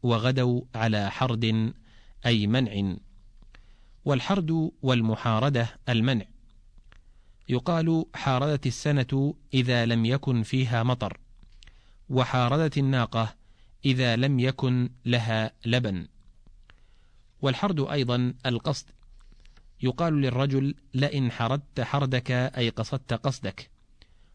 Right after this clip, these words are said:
ومنه قول الجميح منقذ الأسدي: "أما إذا حردت حردي فمجرية ضبطاء تسكن غيلاً غير مقروب"،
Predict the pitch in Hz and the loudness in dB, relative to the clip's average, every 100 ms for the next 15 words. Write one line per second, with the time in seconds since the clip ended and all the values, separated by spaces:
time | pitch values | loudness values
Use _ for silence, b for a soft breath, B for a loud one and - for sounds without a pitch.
0 | b 123 151 170 117 107 98 - 139 135 | b 0 2 2 0 -2 -4 -4 -2 0
1 | 117 110 117 135 110 - - 131 143 127 | 0 0 0 0 -2 -4 -8 -2 0 0
2 | 113 98 - 123 123 - 113 131 113 110 | -4 -4 -4 -4 -2 -4 -2 0 0 -2
3 | - b b b b b b - 143 143 | -8 b b b b b b -2 0 0
4 | 123 123 117 113 - 147 139 123 - - | 0 -2 -2 -2 -2 -2 0 -2 -2 -4
5 | 143 139 139 135 - - 123 117 110 117 | -2 0 0 0 -6 -4 -2 0 -2 0
6 | 139 131 131 131 127 127 127 b b b | 0 0 0 0 2 0 -4 b b b
7 | b b 123 113 - 151 139 151 135 127 | b b -2 -2 0 0 0 -2 -2 -2
8 | 151 143 - 143 127 120 165 131 120 113 | -4 -4 -4 0 0 0 0 2 2 0
9 | 110 - b b b 117 135 139 107 104 | 0 -4 b b b -2 0 2 0 -2
10 | 101 139 135 | -2 0 0